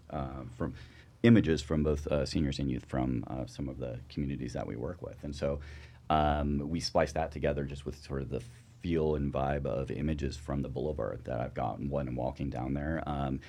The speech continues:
it's a really interesting kind of ecosystem here because most of the communities I work with are within a mile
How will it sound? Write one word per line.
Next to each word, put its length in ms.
it's 120
a 40
really 440
interesting 920
kind 160
of 80
ecosystem 600
here 160
because 340
most 320
of 40
the 60
communities 540
I 100
work 300
with 180
are 180
within 320
a 40
mile 520